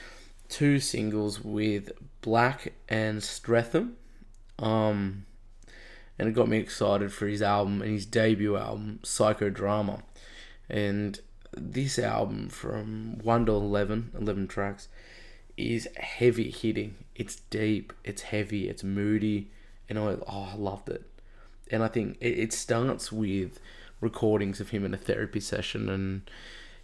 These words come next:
you know, with the first song, Psycho, when he opens, you know, "Stop all the pain, how do I stop all the pain?"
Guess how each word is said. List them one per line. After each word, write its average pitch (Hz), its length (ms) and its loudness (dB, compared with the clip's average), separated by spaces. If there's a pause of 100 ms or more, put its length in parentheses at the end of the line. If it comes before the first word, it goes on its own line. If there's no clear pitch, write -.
you 107 80 -2
know, 101 160 2
with 120 140 4
the 113 60 2
first 120 380 6
song, 110 180 2
Psycho, 117 640 2
when 107 80 2
he 107 120 2
opens, 117 420 2
you 101 80 -4
know, 92 200 -4
"Stop - 640 -2
all 101 80 0
the 98 100 0
pain, 104 460 0
how 107 320 -4
do 101 100 2
I 101 60 0
stop - 360 -4
all 107 80 -2
the 104 80 -2
pain?" 104 520 0